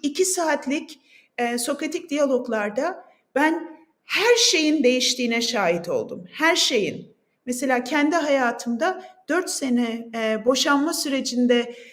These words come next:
e, birbirimizi mahvederek geçtiğimiz bir boşanma sürecinden eski eşimle,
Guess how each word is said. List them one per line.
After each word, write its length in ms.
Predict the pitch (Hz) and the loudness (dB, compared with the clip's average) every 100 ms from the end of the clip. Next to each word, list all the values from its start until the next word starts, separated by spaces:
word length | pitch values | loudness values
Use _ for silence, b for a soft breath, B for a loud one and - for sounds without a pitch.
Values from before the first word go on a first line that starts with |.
| B - | B -2
e, 200 | 220 196 | -2 2
birbirimizi 640 | 285 247 285 294 285 302 | 0 2 0 0 0 0
mahvederek 720 | 269 320 339 311 285 254 226 240 | 2 2 0 0 6 6 6 2
geçtiğimiz 560 | 247 - 247 240 233 | -2 -2 -2 -2 -2
bir 140 | 247 233 | -2 0
boşanma 400 | 240 240 226 226 | 0 0 -2 -2
sürecinden 640 | 233 220 220 214 208 208 | 0 -2 0 -2 -2 0
eski 320 | 247 247 - 240 | -2 -2 0 0
eşimle, 600 | 220 - 214 262 403 | 0 -2 -2 0 -2